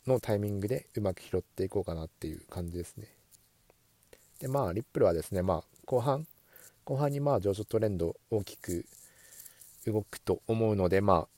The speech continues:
イーサリアムが上げた後でも遅くはないのかなと思って、イーサリアム先に上げたところで利確して、あの、リップルとか、リップルが遅いみたいなんで、さ-、最後にリップルを仕込むっていう感じが一番理想的なのかなと思いましたね。っ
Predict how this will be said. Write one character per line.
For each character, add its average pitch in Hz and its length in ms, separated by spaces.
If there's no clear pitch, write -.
イ 123 60
ー - 20
サ 147 120
リ 143 100
ア 139 40
ム 110 100
が 92 120
上 92 60
げ 104 100
た 113 240
後 107 180
で 87 80
も 90 140
遅 - 180
く - 120
は 92 80
な 90 100
い 90 40
の 87 100
か 85 120
な 76 160
と - 180
思 95 220
っ 90 40
て、 82 240
イ 120 60
ー - 20
サ - 120
リ 131 80
ア 123 40
ム 101 100
先 - 280
に 110 320
上 107 100
げ 113 80
た 117 100
と 113 120
こ 120 120
ろ 104 60
で 95 60
利 98 120
確 104 260
し - 100
て、 - 220
あ 87 220
の、 80 500
リ 95 80
ッ - 80
プ 95 80
ル 87 80
と - 100
か、 - 240
リ 120 80
ッ - 20
プ - 120
ル 98 60
が 85 60
遅 95 220
い 98 60
み 98 100
た 90 100
い 85 40
な 80 100
ん 85 60
で、 120 120
さ-、 - 200
最 160 200
後 127 60
に 87 60
リ 98 100
ッ - 20
プ 95 120
ル 85 80
を - 20
仕 - 140
込 90 120
む 82 80
っ - 40
て - 200
い 151 80
う 143 40
感 147 420
じ 143 100
が 131 100
一 123 160
番 123 140
理 123 80
想 123 180
的 131 220
な 131 100
の 98 80
か 92 140
な 92 160
と - 180
思 104 220
い 95 100
ま 95 100
し - 100
た 76 120
ね。 76 100
っ - 40